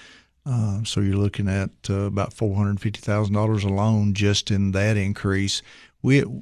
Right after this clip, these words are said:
kind of a, a different year, uh, tough year. We went into the budget process about one point six million already in the hole because of the jail medical,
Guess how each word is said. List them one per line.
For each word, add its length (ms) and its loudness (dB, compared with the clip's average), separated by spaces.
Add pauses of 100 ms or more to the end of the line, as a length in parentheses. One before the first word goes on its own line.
(480)
kind 260 4
of 140 2
a, 300 -4
a 40 0
different 480 8
year, 440 4 (460)
uh, 520 -2
tough 360 4
year. 440 6 (760)
We 220 2
went 220 8
into 200 10
the 120 6
budget 420 6
process 920 4 (960)
about 320 2
one 240 4
point 260 6
six 300 2
million 520 6
already 480 6
in 120 8
the 120 6
hole 600 6
because 640 4
of 180 2
the 80 -4
jail 320 4
medical, 760 4